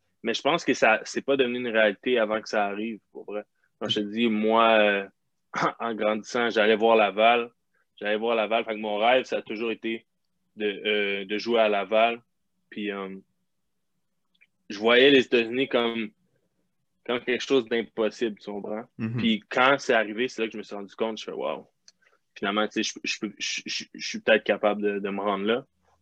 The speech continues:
Speaker 1: Fait que c'est là que c'est devenu une réalité, puis que j'ai, j'ai, j'ai pas regardé derrière depuis, hein.
Speaker 2: Ben, toi, en fait, tu t'es fait inviter à un combine, euh, aux États-Unis, ou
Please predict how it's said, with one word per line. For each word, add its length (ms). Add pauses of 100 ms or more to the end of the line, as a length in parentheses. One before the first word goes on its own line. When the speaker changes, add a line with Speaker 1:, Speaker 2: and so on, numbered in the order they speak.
Speaker 1:
Fait 120
que 40
c'est 100
là 100
que 40
c'est 120
devenu 240
une 40
réalité, 500
puis 200
que 60
j'ai, 160
j'ai, 260
j'ai 140
pas 140
regardé 420
derrière 340
depuis, 460
hein. 100 (720)
Speaker 2:
Ben, 120 (160)
toi, 140
en 80
fait, 140
tu 120
t'es 120
fait 140
inviter 260
à 80
un 100
combine, 680 (320)
euh, 300
aux 100
États-Unis, 760
ou 140